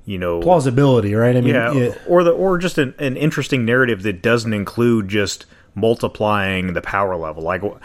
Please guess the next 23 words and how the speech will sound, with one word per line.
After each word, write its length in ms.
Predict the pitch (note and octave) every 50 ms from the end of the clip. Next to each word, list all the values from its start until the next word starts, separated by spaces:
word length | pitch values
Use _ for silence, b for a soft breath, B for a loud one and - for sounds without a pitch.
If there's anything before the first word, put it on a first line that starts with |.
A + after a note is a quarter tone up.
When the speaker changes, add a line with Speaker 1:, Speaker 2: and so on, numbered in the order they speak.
| B B B B B B
Speaker 1:
that's 160 | C#3 F3 F3
the 100 | - G3+
only 140 | G3 F#3+ D#3
thing 220 | - D3 C#3 B2+
that 120 | A2+ A2+ G#2
I 80 | F#2+ F#2
don't 340 | F2 E2+ G#2 G#2 A2 A2+ E2
like 200 | F2+ F#2 F#2+ F#2
about 200 | E2+ F2+ F2+ F2
Dragon 280 | F2+ F2+ F#2 F#2 F2 E2+
Ball 180 | E2 E2 E2
Z 220 | E2 E2 F2+ F#2+ F#2
is, 100 | F2 F2
is, 200 | F#2 F2+ E2+ F#2+
like, 220 | F#2+ F2+ F2 D#2+ -
why 400 | G2 F#2 G2 A2 B2 C#3 D#3 D#3+
is 420 | D#3 D3 C#3 C3+ A#2+ A#2 A2 G#2
everything 600 | G2+ A2+ A2+ G#2+ A#2+ A#2+ G#2 - A#2 G#2+ G#2 G2+
just 280 | F#2 G#2 G2 - - -
solved 420 | - A#2 G2 G2 G2 G2 F#2+ F#2 F2+
by 180 | F#2+ F2+ F2
being 340 | D#2+ F2 F2+ F2 E2+ E2+ E2
stronger? 720 | - - - - E2+ D#2 D#2 E2 D#2 C#2+ C2+ C2+ - -